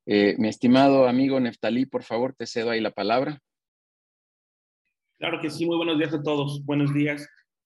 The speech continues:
Speaker 2: María, buenos días, Gaby. Bienvenidas a, a People and Business, este espacio donde conectamos experiencias empresariales. De manera muy breve, eh, me permito comentarles, Yudiel, tenemos dentro de los trabajos que realizamos aquí en People and Business,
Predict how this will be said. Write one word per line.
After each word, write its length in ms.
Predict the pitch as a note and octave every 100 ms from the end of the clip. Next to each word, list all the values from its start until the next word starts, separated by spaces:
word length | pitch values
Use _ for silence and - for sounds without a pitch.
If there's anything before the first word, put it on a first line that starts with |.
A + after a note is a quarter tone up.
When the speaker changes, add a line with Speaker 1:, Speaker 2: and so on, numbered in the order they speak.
| _
Speaker 2:
María, 340 | - B2+ C#3 D3
buenos 260 | C#3+ C#3+
días, 240 | C3+ C#3+ C#3
Gaby. 420 | C#3+ C#3+ C#3 - -
Bienvenidas 600 | - B2+ C3 C3+ C3+ C#3 C#3+
a, 260 | A#2+ - _ _ _ _ _ _
a 100 | C3
People 260 | D3 D3 D3
and 160 | C3
Business, 360 | C3+ C#3 C3+ C#3
este 160 | - C3+
espacio 340 | - - C#3+
donde 220 | B2+ A#2+
conectamos 520 | - A#2+ - C3 C3+
experiencias 540 | - _ B2+ B2 B2 C#3
empresariales. 680 | C#3+ A#2 A#2+ A#2+ A#2+ - _ _ _ _ -
De 80 | C#3+
manera 220 | E3+ F#3+
muy 160 | F#3+
breve, 480 | F3+ F#3 F3+ F#3 - -
eh, 200 | D3 C#3+
me 140 | C#3
permito 380 | C#3 C#3+ D3 D#3+
comentarles, 520 | C#3+ C3+ C3+ D3+ D3+
Yudiel, 360 | D3+ D3+ F3 - _ _ _ -
tenemos 640 | C3 C#3+ D3+ D#3 D3 -
dentro 380 | C3+ B2+ B2 B2+
de 380 | B2+ B2 B2 A#2+
los 260 | A#2+ A#2+
trabajos 460 | - C3 C#3+ C#3+ D3+
que 120 | -
realizamos 440 | C3 B2+ C#3+ C#3+ C#3+
aquí 180 | C#3+
en 80 | C#3+
People 260 | C#3+ D3 C#3+
and 160 | D3
Business, 480 | D3 C#3+ - C#3 -